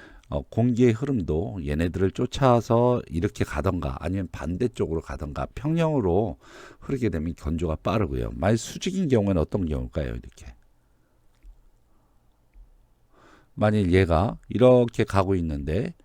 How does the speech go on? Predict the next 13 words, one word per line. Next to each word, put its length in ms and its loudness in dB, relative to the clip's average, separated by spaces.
어, 360 -10
수직으로 560 -4
내리게 460 -2
되면 360 -6
아니면 460 -4
위로 220 2
오르게 420 2
된다든가 840 -4
그렇게 240 0
되면은 340 2
수직이면 840 -6
이제 260 -8
그 200 -8